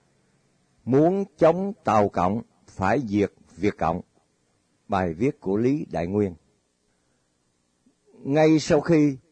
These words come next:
Nguyễn Phú Trọng được bầu vào chức Tổng Bí thư Đảng Việt Cộng, giữa tháng Giêng năm hai nghìn không trăm mười một thì tháng hai,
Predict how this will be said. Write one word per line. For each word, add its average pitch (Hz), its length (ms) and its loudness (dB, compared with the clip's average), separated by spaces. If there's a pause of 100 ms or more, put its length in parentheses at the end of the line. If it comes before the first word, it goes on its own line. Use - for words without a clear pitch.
(340)
Nguyễn 107 300 2
Phú 160 300 -2
Trọng 92 340 -4
được 107 260 -2
bầu 95 340 2
vào 87 360 0
chức - 220 -6
Tổng 101 220 -6
Bí 139 100 -4
thư 113 400 -4
Đảng 95 300 -8
Việt 92 220 -8
Cộng, 78 260 -10 (640)
giữa 127 320 4
tháng 190 220 -2
Giêng 156 260 2
năm 156 160 0
hai 156 140 0
nghìn 107 220 -2
không 127 180 -6
trăm 139 160 -2
mười 104 120 0
một 85 300 -4 (560)
thì 104 160 0
tháng 135 240 -4
hai, 123 400 -2